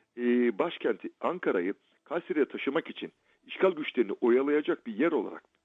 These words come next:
tasarlamıştık. Yani Sakarya'daki cephenin birinci görevi düşmanı oyalamak, işgal güçlerini oyalamak. Neden? Biz Kayseri'ye kaçalım diye. Çünkü çok hızlı girdiler Anadolu'ya. Fakat Sakarya'da özellikle az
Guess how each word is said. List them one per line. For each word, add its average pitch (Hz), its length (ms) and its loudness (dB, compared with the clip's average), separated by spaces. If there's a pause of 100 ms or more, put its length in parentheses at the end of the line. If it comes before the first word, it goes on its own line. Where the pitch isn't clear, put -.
(120)
tasarlamıştık. 78 760 -10
Yani 170 240 2 (340)
Sakarya'daki 120 560 0
cephenin 123 420 0 (420)
birinci - 320 -6
görevi 143 420 6 (300)
düşmanı 208 360 0
oyalamak, 135 580 0
işgal - 300 0
güçlerini 127 360 0
oyalamak. 78 460 -8 (180)
Neden? 214 280 2 (260)
Biz 190 120 -8
Kayseri'ye - 600 -2 (100)
kaçalım 76 440 -10
diye. 69 120 -20 (680)
Çünkü 214 220 -2
çok 240 200 4
hızlı 170 200 0
girdiler 107 420 2
Anadolu'ya. - 460 -10 (520)
Fakat 139 300 0 (520)
Sakarya'da 104 560 0 (320)
özellikle - 640 0 (400)
az 151 140 -10